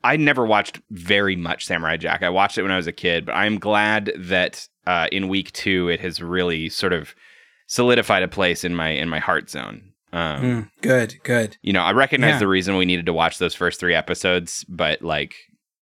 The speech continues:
Speaker 1: it is, it's so much better in these two.
Speaker 2: Mm-hmm. Yeah, yeah, it's, it's stepped up a lot. Yeah, this is, this is a good zone, and I'm, I'm kind of, I don't know, I, I've been hesitant to watch the, the final season that they made recently,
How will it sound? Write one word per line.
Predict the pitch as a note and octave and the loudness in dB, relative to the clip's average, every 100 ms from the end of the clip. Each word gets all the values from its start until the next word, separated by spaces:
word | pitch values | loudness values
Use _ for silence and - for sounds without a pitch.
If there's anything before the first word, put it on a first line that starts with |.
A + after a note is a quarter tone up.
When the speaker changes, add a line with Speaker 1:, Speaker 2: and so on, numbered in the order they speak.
| - | -2
Speaker 1:
it | G#2 - | -2 0
is, | G2 F2 D#2+ - | -2 -2 -6 -6
it's | G#2 | -4
so | - D3 D3 | 0 2 2
much | G#2 E2+ | 0 0
better | F2 D#2 | 0 0
in | D2+ | -4
these | D2+ D2 | -8 -10
two. | - C#2+ - _ _ _ _ _ _ _ | -10 -10 -12 _ _ _ _ _ _ _
Speaker 2:
Mm-hmm. | C#3 D3 D#3+ D#3 - - - _ | 0 2 2 0 -6 -20 -20 _
Yeah, | C#3 - - | 0 0 -2
yeah, | C#3 A2 | -2 0
it's, | A#2 D3+ D3+ | 0 0 0
it's | D#3+ - | -2 2
stepped | E3+ D#3+ | 2 4
up | D3+ C#3 | 2 4
a | |
lot. | C3 B2+ A#2+ - | 4 4 2 -2
Yeah, | C3+ A#2 A2 | -4 -4 0
this | D3+ E3+ | 0 0
is, | G3 C#3+ - - _ - - _ | 0 0 -2 -6 _ -20 -20 _
this | F#3 G3 | -2 2
is | F3+ | 2
a | D#3 | 4
good | C#3+ C3+ | 4 2
zone, | C3 A3 C3 B2 | 2 2 2 0
and | D3+ D#3+ | 2 4
I'm, | D#3+ D#3 D3 | 4 4 2
I'm | D3 D3 | 0 0
kind | D3 F#3+ B3 D#4+ | 2 0 4 2
of, | D3 C3 _ _ _ _ _ _ - | 0 -8 _ _ _ _ _ _ -2
I | E3 | 2
don't | A#3+ | 6
know, | A#3 F3 | 6 4
I, | C#3+ D3+ | 2 2
I've | D3+ | 2
been | D3+ C#3+ | 4 2
hesitant | B2+ E3+ G3+ F3 C3 C3+ | 2 0 2 2 0 2
to | C3 | 4
watch | B2 A#2 - | 4 2 -2
the, | A#2 A2+ A2 | -2 -2 -2
the | B2 | -4
final | - B2+ B2 | 0 2 2
season | A2+ C3 A#2+ A2+ G#2+ | 0 -2 -2 -2 -8
that | G#2+ | -8
they | A#2 | -4
made | A#2 A#2 G#2+ | -2 -2 -2
recently, | B2 B2+ - - - - | -2 -2 -2 -8 -16 -18